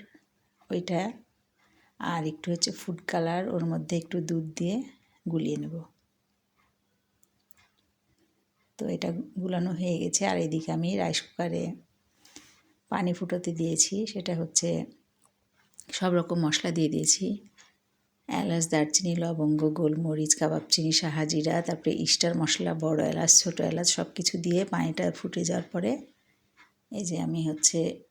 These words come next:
রাইসটাও দিয়ে দিয়েছি। আর একটু লবণ দিয়ে দিলাম, আর সামান্য পরিমাণে তেল দিয়ে দিয়েছি। চালটা যেন সেদ্ধ হবে, কিন্তু যেন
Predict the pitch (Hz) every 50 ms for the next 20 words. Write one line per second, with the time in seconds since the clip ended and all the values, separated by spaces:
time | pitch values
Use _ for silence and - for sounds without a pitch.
0 | _ - - - 185 160 165 170 165 - - - 175 165 165 175 170 160 165 160
1 | 160 160 160 - 220 214 254 - - - _ _ _ _ _ _ _ _ _ _
2 | _ _ - - _ _ _ _ - 180 180 190 170 165 - - - - _ -
3 | 180 180 180 - - 190 185 180 180 175 165 160 156 165 175 175 165 175 175 170
4 | 175 175 185 202 214 208 - 170 165 160 156 160 165 165 175 - - - - -
5 | - 190 175 170 170 165 165 165 175 170 170 170 170 175 175 175 - 190 180 170
6 | 156 156 160 156 156 165 165 165 - 220 208 - 196 175 165 165 170 165 160 170
7 | 170 170 202 262 285 269 - - - - - - - - - - - - - _
8 | _ _ _ - - - 196 190 170 175 190 170 185 180 196 233 233 233 214 190
9 | 180 185 185 180 180 180 180